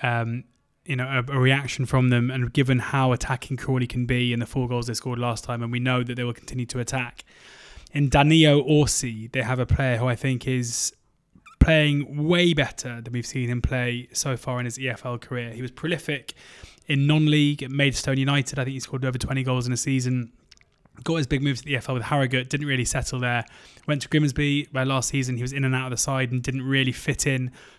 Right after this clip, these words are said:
Crawley paid a fee for him in the summer. He's leading the line for them. You've got, um, with Dominic Telford having moved on, Orsi is basically unopposed for that central striker role. And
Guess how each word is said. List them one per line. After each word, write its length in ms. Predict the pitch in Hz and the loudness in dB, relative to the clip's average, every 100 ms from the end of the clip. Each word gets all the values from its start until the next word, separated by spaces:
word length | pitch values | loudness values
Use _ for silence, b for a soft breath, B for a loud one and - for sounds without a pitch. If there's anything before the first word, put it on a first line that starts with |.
| B | B
Crawley 300 | - 196 170 | 2 4 6
paid 180 | 151 | 4
a 60 | 143 | 2
fee 180 | - 165 | 0 0
for 140 | - | 0
him 60 | 131 | -4
in 80 | 127 | -4
the 60 | |
summer. 500 | 120 143 127 117 120 - | -2 -2 -2 -6 -10 -20
He's 260 | - 147 135 | -6 -4 0
leading 300 | 160 160 147 | 4 6 6
the 80 | 135 | 6
line 240 | 135 131 | 4 4
for 140 | - | 0
them. 300 | 127 117 117 - B B B B | -4 -4 -6 -12 B B B B
You've 180 | - 131 | -6 0
got, 340 | 147 139 131 - | 2 2 0 -2
um, 560 | 139 131 127 123 127 - _ - | 0 2 2 0 -2 -6 _ -2
with 420 | 135 123 - - | 0 0 -4 -2
Dominic 300 | 151 151 131 | 2 2 0
Telford 320 | 143 135 131 | 0 0 -2
having 240 | 120 127 | -2 0
moved 260 | 127 127 123 | 2 2 2
on, 360 | 139 131 131 127 | 0 0 -2 -4
Orsi 320 | 139 123 - | -2 -2 -2
is 100 | 123 | -4
basically 400 | 135 127 - 131 | -2 -4 -4 -6
unopposed 680 | 143 135 127 - 131 123 117 | -2 0 0 0 0 0 -6
for 120 | - | -6
that 180 | 131 127 - _ _ | -6 -6 -10 _ _
central 340 | - 139 127 120 | -8 -8 -6 -8
striker 380 | - 127 120 | -4 -2 -2
role. 340 | 123 120 123 131 B B B B B | -6 -6 -8 -12 B B B B B
And 400 | - 147 143 139 | 0 2 4 0